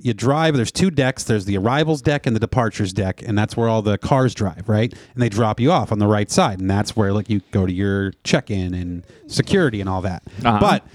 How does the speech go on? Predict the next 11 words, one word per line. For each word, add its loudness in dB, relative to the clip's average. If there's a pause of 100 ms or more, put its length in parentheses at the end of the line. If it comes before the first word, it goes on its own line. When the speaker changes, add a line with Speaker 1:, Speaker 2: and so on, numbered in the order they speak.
(120)
Speaker 1:
the -2
Pittsburgh 2
airport 2
has, 2
like, 2
a 0
dick -2 (760)
that 0
sticks 0
out. 2 (180)
Speaker 2:
<laughs> 0